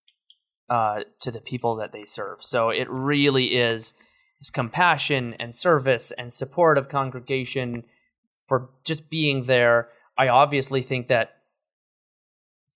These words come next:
theo-, theology is very important. Um, and so I think, you know, well-studied and somebody who actually knows, um,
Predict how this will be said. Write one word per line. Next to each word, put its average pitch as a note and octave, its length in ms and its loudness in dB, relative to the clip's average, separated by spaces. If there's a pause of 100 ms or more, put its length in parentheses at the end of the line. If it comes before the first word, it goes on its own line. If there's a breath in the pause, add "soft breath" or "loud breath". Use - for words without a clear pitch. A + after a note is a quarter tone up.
theo-, C3 280 2
theology B2 480 0
is A#2 100 -8
very A#2 220 -2
important. B2 420 -6 (920)
Um, C3 400 2
and C3 140 0
so C3+ 160 4
I B2 80 6
think, B2 240 -4
you C3 140 -6
know, A2+ 260 -4
well-studied B2+ 760 4
and A2+ 160 -4 (240 soft breath)
somebody B2 280 -2
who B2 200 -6
actually A#2+ 400 -2
knows, A#2 540 -2 (460)
um, G#2+ 400 -4